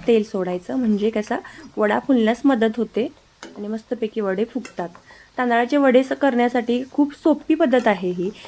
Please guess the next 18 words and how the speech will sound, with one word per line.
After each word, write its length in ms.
याच्यामध्ये 400
गव्हाचं 400
पीठ 300
वगैरे 340
असं 180
काहीच 360
घालायचं 360
नाही, 140
फक्त 340
निव्वळ 380
तांदळाच्या 460
पिठाचे 460
हे 120
गव्हा-, 420
अ, 400
अ, 180
वडे 260
आहेत. 300